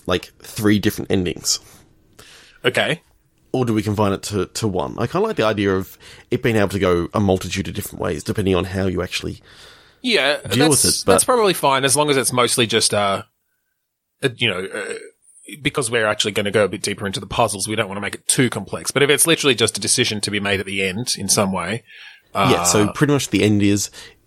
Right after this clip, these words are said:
Speaker 1: um, everything, everything's fine. You know, everything's sort of settled and,
Speaker 2: So, like,
Speaker 1: and,
Speaker 2: it managed to
Speaker 1: um,
Speaker 2: get mediated and both parties are happy sort of thing?
Speaker 1: Mediated, both parties are happy, and the main one instigating it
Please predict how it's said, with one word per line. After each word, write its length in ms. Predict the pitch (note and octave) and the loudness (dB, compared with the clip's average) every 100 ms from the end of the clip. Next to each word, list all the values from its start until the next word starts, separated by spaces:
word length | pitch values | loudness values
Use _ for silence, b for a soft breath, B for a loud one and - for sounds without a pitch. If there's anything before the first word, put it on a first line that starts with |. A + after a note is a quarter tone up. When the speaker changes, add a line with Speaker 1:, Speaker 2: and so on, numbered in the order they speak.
| - | -2
Speaker 1:
um, 400 | G2+ F2+ F2+ F2+ b b b _ - | 0 2 0 -4 b b b _ -4
everything, 440 | B2 B2+ A#2+ A2+ - | 0 0 0 0 0
everything's 440 | A2 A2+ A2+ G2+ | -2 0 -2 0
fine. 380 | - G#2 E3 G#3 - - | -2 0 -2 -4 -10 -12
You 180 | F#2+ G#2 | -2 0
know, 60 | - | 2
everything's 340 | G#2 G#2 G#2+ - | -2 0 0 0
sort 140 | G2 | 0
of 80 | G2 | 0
settled 400 | G#2+ G#2 D3 C3+ | 0 0 0 0
and, 340 | F#2+ F#2+ F#2+ - | 0 0 -4 -4
Speaker 2:
So, 220 | - C3 | 0 2
like, 160 | - F#2 | 2 0
Speaker 1:
and, 160 | F2 | -2
Speaker 2:
it 60 | B2+ A#2+ | -6 -2
managed 260 | A#2+ F#2 | 0 2
to 60 | F2 | 2
Speaker 1:
um, 20 | |
Speaker 2:
get 260 | A#2 - - | 0 -4 -6
mediated 480 | B2 A#2 G#2+ G#2 G#2 | -2 0 0 0 -2
and 140 | G2 | -2
both 240 | G2+ - | -4 -2
parties 280 | A2 G#2 G2 | -2 -2 -2
are 40 | G2+ | -4
happy 340 | G2+ A2+ A2+ | -4 -2 -2
sort 180 | A#2+ G2+ | -2 -2
of 60 | |
thing? 320 | A2 A2+ C3 A#2+ | 0 -2 0 0
Speaker 1:
Mediated, 480 | E3 D#3 C3 B2 | 0 0 0 0
both 220 | B2+ B2 A#2+ | 0 -2 0
parties 240 | G#2 G2+ | 0 0
are 40 | |
happy, 480 | G2 G2 G2+ F#2+ F#2+ - | 0 0 0 -2 -2 -2
and 480 | G2+ G2 G2 F#2 - | -2 0 0 -4 -2
the 200 | G#2+ G2+ | -2 -2
main 560 | F#2+ - G#2 G#2 A2+ A2 | -4 -2 0 2 2 2
one 180 | G2 | 0
instigating 600 | G2 G2 - G2+ F#2+ F#2+ | 0 -2 0 0 0 0
it 140 | F2+ | -2